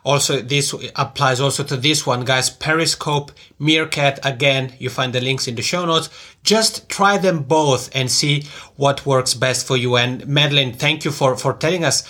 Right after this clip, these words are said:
some of the pros and cons of, of each, uh, of the two apps. And actually,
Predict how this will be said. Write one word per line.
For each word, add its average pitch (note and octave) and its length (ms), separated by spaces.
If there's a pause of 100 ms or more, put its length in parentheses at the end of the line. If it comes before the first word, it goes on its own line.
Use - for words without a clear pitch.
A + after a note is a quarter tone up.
(140)
some D3+ 300
of C#3+ 180
the B2 120
pros C3+ 480
and A#2+ 160
cons A#2+ 420
of, A2+ 320
of A#2 320
each, D3 420
uh, A#2 300
of A#2 180
the B2 120
two C3 260
apps. C#3+ 320
And D3 80
actually, G#3+ 480